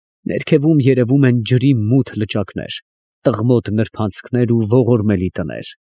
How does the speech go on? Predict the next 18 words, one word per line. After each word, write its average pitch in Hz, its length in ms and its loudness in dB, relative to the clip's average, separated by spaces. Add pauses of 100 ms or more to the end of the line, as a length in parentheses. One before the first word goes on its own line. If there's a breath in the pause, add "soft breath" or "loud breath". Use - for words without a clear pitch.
(600)
Այստեղ - 480 0 (460)
շատ - 360 -2
մոտիկ 131 460 0
կան 120 260 0
խորթուբորդ 110 760 -2
պատեր, 98 480 -4 (440)
խարխլված 117 720 0
տներ 117 400 0
և 107 340 0 (340)
կորացած 131 580 0
տանիքներից 110 760 -2
ու 110 140 0 (420)
ջարդված 120 600 -2
պատուհաններից 104 840 -2
երևում 110 460 0
են 113 160 0 (260)
ողորմելի 110 680 2
սենյակներ, 85 720 -10